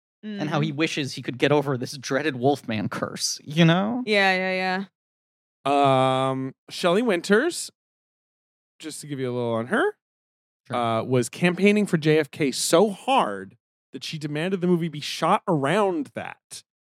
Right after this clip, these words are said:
Speaker 3: She was like, "You can't start filming until election,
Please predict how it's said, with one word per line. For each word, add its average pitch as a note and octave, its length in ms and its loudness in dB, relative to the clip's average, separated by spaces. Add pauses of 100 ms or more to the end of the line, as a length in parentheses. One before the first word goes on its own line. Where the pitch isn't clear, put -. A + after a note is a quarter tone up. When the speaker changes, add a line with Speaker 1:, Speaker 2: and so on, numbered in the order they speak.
(140)
Speaker 3:
She - 140 -4
was D3 80 0
like, D3 120 0
"You D3+ 80 -4
can't F#3+ 260 0
start G#3 240 2
filming F3+ 260 2
until C#3+ 200 0
election, C3 640 0